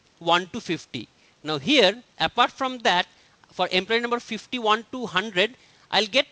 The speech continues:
how many observations? I'll get, um, fifty into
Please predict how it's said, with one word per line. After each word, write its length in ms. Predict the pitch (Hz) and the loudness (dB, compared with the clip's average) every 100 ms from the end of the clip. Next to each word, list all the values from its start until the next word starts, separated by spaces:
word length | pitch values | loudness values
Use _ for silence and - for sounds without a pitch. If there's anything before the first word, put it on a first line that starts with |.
| - - _ _ _ _ | -8 -20 _ _ _ _
how 120 | 208 | -2
many 140 | 240 | 0
observations? 580 | 214 165 156 135 131 120 | -2 -2 -4 -6 -6 -6
I'll 160 | 160 170 | -2 0
get, 180 | 226 - _ 143 | 0 -2 _ -2
um, 300 | 151 135 - _ _ _ _ _ _ _ _ | 0 -2 -6 _ _ _ _ _ _ _ _
fifty 640 | - 226 - - 311 294 | -6 -6 -6 -2 0 0
into 400 | 202 226 220 262 | 0 -2 -4 -10